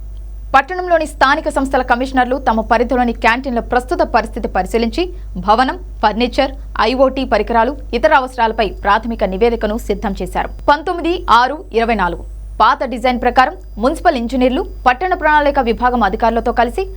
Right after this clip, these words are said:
కమిషనర్లు క్యాంటీన్ల నిర్మాణానికి అంచనాలు సిద్ధం చేయాలి. ముప్పై ఆరు ఇరవై నాలుగు క్యాంటీన్ల నిర్మాణం జరగని పలు చోట్ల పనులు ప్రారంభించేందుకు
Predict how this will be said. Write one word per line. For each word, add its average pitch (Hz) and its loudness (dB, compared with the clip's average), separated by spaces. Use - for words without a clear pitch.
కమిషనర్లు 302 2
క్యాంటీన్ల 277 0
నిర్మాణానికి 240 0
అంచనాలు 233 0
సిద్ధం 208 -4
చేయాలి. 175 -4
ముప్పై 302 2
ఆరు 247 4
ఇరవై 220 2
నాలుగు 180 -2
క్యాంటీన్ల 370 0
నిర్మాణం 285 2
జరగని 240 4
పలు 220 0
చోట్ల 233 2
పనులు 226 2
ప్రారంభించేందుకు 240 0